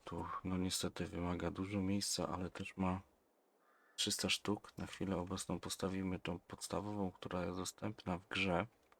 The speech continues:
Ja sobie, słuchajcie, będę chciał postawić tu w tym miejscu. Myślę, że to będzie idealnie.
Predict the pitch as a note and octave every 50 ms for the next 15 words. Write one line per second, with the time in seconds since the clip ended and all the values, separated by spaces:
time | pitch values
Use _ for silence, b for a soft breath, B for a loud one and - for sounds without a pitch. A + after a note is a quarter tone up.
0 | _ _ _ _ _ _ _ _ _ _ _ _ _ _ _ _ _ _ _ -
1 | - - - - B2+ C3 C3 A#2+ - - A2+ A2 - - G#2 G2+ - G2+ G2 F#2+
2 | F#2 F#2+ - - - G2 - - G2+ - - - F#2+ F#2+ F#2+ F2+ - - - -
3 | _ _ - - F#2+ F#2+ F#2+ - - - - - - - - - - _ _ _
4 | _ _ _ _ _ _ _ _ _ _ _ _ _ _ _ _ - G2+ F#2 F#2+
5 | F#2 F#2+ F#2+ F#2+ F#2+ F#2+ F#2+ F#2+ F#2 F#2 F#2 - - - - - - - G#2+ G#2+
6 | A2+ A2+ G2+ G2 F#2+ F#2 F#2 - - - - - - - - - F#2 F#2 G2 F#2+
7 | F#2 F#2 F#2 F#2 F#2 F2+ F2+ F2+ F#2 F#2+ - _ _ _ _ _ _ _ _ _
8 | _ _ _ _ _ _ _ _ _ _ _ _ _ _ _ _ _ _ _ _
9 | _ _ _ _ _ F#2+ F2 F2 F#2+ F2+ F2 G2 - - - - - F#2 F2+ -
10 | - - - - F#2+ G#2 G#2 G2+ G2 F#2+ F#2 F2+ F2+ F2